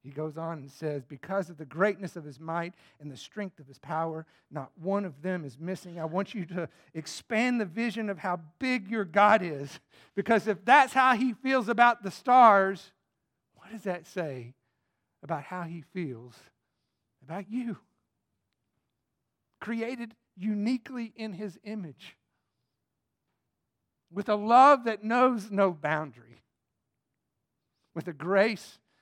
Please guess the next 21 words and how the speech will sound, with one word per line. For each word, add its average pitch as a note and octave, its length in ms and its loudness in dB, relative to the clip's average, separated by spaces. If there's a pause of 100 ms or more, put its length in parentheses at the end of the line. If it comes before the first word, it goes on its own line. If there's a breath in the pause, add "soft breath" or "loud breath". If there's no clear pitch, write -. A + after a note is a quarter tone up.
(140)
that E3+ 120 -8
is E3+ 80 -8
beyond D#3+ 500 -4
what D3+ 120 -14
we D3 100 -20
could D3 140 -12
ask C#3 340 -12
or B2 60 -18
imagine. A2 480 -20 (1800 soft breath)
So F3+ 120 -8
let F#3 80 -2
me G3+ 100 -2
encourage G3 500 -6
you F#3+ 300 -10 (600)
to E3 100 -10
read E3+ 240 -6
Psalm E3 380 -6
forty A3+ 380 -6 (120)
or D#3 140 -2
Isaiah E3+ 420 0
forty A3 380 -2